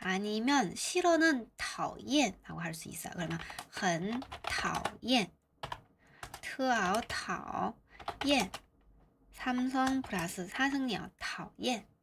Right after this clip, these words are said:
讨厌. 很讨厌. 很讨厌. 음,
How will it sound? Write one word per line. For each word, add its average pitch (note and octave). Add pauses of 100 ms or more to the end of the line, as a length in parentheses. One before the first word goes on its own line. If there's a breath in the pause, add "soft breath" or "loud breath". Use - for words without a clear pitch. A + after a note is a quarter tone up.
(320)
讨厌. F#3 (220 loud breath)
很讨厌. A3+ (500)
很讨厌. G3+ (600)
음, A3